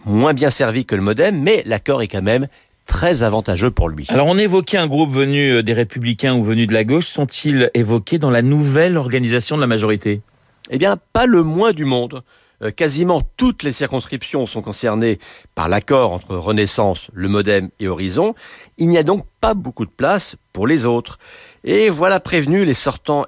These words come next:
Speaker 1: L R qui espéraient ne pas avoir de candidat de la majorité contre eux,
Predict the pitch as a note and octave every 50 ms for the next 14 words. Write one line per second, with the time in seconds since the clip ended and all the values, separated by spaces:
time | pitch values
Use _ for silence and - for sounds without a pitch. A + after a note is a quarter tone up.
0 | _ - C#3 C#3+ C3+ C3+ C#3+ D3+ D3 B2+ G#2 - _ - B2 G#2+ - - - -
1 | B2 A#2+ A#2+ D3+ D3+ A2+ G2 - - - C#3+ A#2+ A2 A#2+ G#2+ A2+ C3+ C3 A2 F#2
2 | F2+ F#2+ - - A2+ A#2+ A2 G#2+ A#2 A2 B2 A#2+ A2+ G2 G2 F#2 F2 F#2 F#2 E2+
3 | F#2+ F#2+ F2+ - F#2+ - - G2 - - - D#3+ F3+ G3+